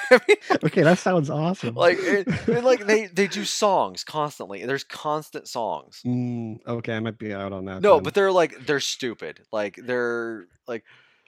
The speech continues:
Speaker 1: when I say constant songs, like, it's like, like, uh, Cyborg and Beast Boy,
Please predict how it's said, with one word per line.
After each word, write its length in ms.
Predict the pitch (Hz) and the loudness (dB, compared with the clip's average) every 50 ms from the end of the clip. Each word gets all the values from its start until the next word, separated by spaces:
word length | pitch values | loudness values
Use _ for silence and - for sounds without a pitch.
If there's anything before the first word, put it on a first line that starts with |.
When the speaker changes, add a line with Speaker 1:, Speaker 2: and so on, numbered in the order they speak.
| _ _ _ | _ _ _
Speaker 1:
when 200 | - 160 160 165 | -10 -8 -2 0
I 60 | 160 165 | 0 0
say 200 | - 185 180 156 | 2 0 -4 -2
constant 440 | - 151 147 143 135 - 127 113 - | -2 -2 -2 -2 -4 -6 -12 -12 -6
songs, 440 | - 120 107 107 113 117 120 113 117 | -4 -2 0 0 -2 -4 -6 -4 -4
like, 200 | 107 104 - - | -4 -4 -4 -6
it's 440 | - 131 117 - - - - - - _ _ _ _ _ _ _ _ _ _ _ _ _ _ _ _ _ _ _ _ _ _ _ _ _ _ _ _ _ _ _ - | -8 -8 -8 -8 -12 -16 -18 -18 -20 _ _ _ _ _ _ _ _ _ _ _ _ _ _ _ _ _ _ _ _ _ _ _ _ _ _ _ _ _ _ _ -10
like, 220 | 131 123 101 - _ 104 107 95 _ _ _ _ _ - | -10 -10 -10 -10 _ -20 -20 _ _ _ _ _ _ -12
like, 220 | 120 117 110 - 120 | -10 -10 -10 -8 -6
uh, 360 | 113 110 107 104 101 101 95 | -6 -4 -4 -4 -4 -6 -6
Cyborg 520 | - - - 151 139 135 131 135 123 117 | -8 -2 2 2 2 2 2 0 -2 -2
and 100 | 117 113 | -2 -4
Beast 260 | 110 120 113 104 - | -6 -6 -8 -8 -8
Boy, 360 | - 98 92 87 85 82 90 | -8 -6 -6 -4 -6 -6 -10